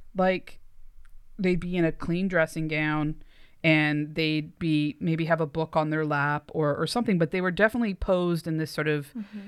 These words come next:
Speaker 1: beatific, almost looking, calm way.
Speaker 2: Yeah, like they were just relaxing and oopsie, they died.
Speaker 1: Yeah,
Speaker 2: <laughs>
Speaker 1: and,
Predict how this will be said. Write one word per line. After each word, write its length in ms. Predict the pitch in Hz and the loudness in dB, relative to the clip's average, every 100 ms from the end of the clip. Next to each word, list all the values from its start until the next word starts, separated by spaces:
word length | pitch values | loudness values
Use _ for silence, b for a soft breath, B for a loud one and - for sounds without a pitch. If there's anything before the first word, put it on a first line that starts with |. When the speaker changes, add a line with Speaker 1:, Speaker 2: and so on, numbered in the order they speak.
| 208 B B B _ 185 | -18 B B B _ -8
Speaker 1:
beatific, 640 | 135 180 175 - 180 170 - | -2 0 0 0 0 -2 0
almost 300 | 165 165 156 | 2 2 0
looking, 380 | 165 160 156 151 | -4 0 0 0
calm 720 | - - 165 156 156 151 151 _ _ _ _ _ | -2 -2 0 2 0 0 -4 _ _ _ _ _
way. 480 | 185 170 131 - _ _ _ _ _ _ _ | 2 2 2 -4 _ _ _ _ _ _ _
Speaker 2:
Yeah, 180 | 254 240 | 4 4
like 240 | 220 214 | 4 0
they 140 | 220 226 | -4 -4
were 100 | 220 | -4
just 240 | 220 214 | -2 -2
relaxing 680 | 220 208 202 208 208 - 196 | -2 0 2 2 0 -6 -6
and 100 | 190 - | -10 -8
oopsie, 420 | 220 220 - 196 | -8 -4 -4 -4
they 160 | 185 185 | -6 -2
died. 420 | 190 170 - 190 | -2 -2 -4 6
Speaker 1:
Yeah, 300 | 208 170 139 220 | 6 6 2 -4
Speaker 2:
<laughs> 60 | - | -4
Speaker 1:
and, 180 | 214 | -4